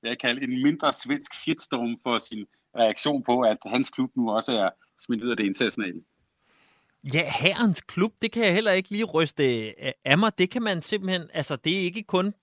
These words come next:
Speaker 2: øh, i sådan noget historiebøgerne, man kan mærke det.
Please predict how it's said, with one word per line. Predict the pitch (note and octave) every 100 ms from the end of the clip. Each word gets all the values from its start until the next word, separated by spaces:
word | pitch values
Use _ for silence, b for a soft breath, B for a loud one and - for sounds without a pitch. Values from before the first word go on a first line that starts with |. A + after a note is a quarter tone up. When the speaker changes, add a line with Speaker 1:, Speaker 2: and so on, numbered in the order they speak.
| -
Speaker 2:
øh, | E3+ D3+ C#3+ C#3+
i | C#3+
sådan | - F3+
noget | D#3 C#3+
historiebøgerne, | C3 - G3 G3 - D#3+ D3 D3
man | C#3
kan | C3+ C#3
mærke | C#3 D#3 G3
det. | D#3